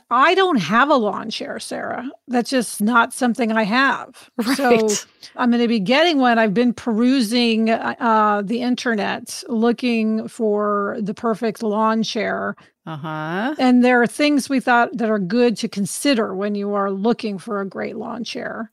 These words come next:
Speaker 2: Yes. Well, I have one because when I took Violet on our first camping trip,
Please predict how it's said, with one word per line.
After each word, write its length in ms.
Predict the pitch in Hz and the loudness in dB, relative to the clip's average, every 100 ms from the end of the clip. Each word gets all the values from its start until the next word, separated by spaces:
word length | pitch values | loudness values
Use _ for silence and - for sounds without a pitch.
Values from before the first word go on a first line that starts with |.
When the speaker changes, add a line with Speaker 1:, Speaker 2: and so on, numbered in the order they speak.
| _ | _
Speaker 2:
Yes. 580 | 175 165 - - - - _ - | -4 -4 -4 -12 -12 -16 _ 0
Well, 220 | 214 208 233 | 4 4 4
I 120 | 330 | 4
have 200 | 381 269 | 4 4
one 160 | 220 190 | 2 2
because 400 | 180 202 180 - | 2 0 -2 0
when 140 | 175 | 0
I 100 | 160 | 0
took 240 | 160 196 - | 0 -4 0
Violet 420 | 170 165 165 - | 4 4 2 0
on 140 | 165 | -2
our 140 | 151 151 | 0 0
first 320 | - 151 - | -2 -6 -4
camping 400 | 233 220 196 160 | 0 2 2 -2
trip, 380 | - 139 - | -2 -2 -4